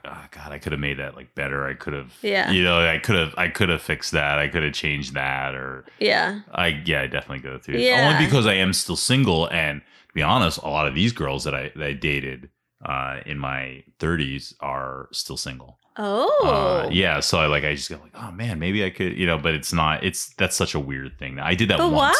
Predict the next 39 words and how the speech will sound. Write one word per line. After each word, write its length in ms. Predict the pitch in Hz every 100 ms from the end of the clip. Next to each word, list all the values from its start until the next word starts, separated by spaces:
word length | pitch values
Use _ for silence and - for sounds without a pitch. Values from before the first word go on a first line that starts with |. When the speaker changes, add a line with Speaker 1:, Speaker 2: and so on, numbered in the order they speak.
| 622
Speaker 2:
why? 360 | 175 143 208 240 _ - _ - - _ - - - -
Speaker 1:
Um, 760 | 143 156 156 156 151 151 151 127
Speaker 2:
'Cause 140 | 214
you 80 | 202
think, 200 | 196 180
like, 160 | 175 175
there's 160 | 175
a 40 | 175
reason 320 | 170 170 196
that 120 | 214
you 100 | 220
broke 220 | 240 254
up? 180 | 302 359 - _ _ _ _ _ _ _ _ _ _ _ _ _ _ _ _ - - - _ _ _ -
Speaker 1:
I 160 | 87 76 _
don't 320 | - 101 131 -
think 260 | 131 127 -
everyone 540 | 82 90 85 80 78
is 160 | 76 69
as 340 | 80 73 69
self-reflective 920 | - 73 67 - 69 - 69 71 69 67
as, 140 | 67 -
as 160 | 71 67
I 180 | 67
am. 160 | 65 67
And 120 | 87
I 60 | 113
don't 160 | 117
mean 160 | 104 101
that 280 | 90 82 90
in, 200 | 85 78
like, 180 | 73 78
a 120 | 67 _ _ -
braggadocious 760 | 82 76 69 78 78 71 -
way. 140 | 80 78
Speaker 2:
Yeah. 200 | 73 71
Speaker 1:
I 80 |
think 260 | 73 82 71 _
it's 240 | - 78 -
a 140 | 67